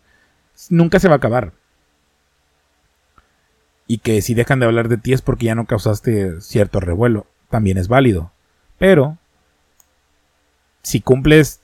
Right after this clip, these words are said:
al menos con las expectativas que tú crees que son buenas, siempre vas a estar ahí,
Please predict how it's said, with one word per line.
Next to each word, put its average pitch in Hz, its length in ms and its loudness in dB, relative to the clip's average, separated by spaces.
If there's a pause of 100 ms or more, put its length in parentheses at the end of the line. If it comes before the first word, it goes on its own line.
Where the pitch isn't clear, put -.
al 110 160 -2
menos 143 320 -2
con 131 160 -2
las 117 140 0
expectativas 120 760 -2
que 110 400 -2 (160)
tú 127 140 0
crees 135 280 2
que 123 100 -10
son 123 220 -4
buenas, 135 420 0 (440)
siempre 151 320 0
vas 156 140 0
a 160 40 0
estar 147 240 -2
ahí, 147 300 -2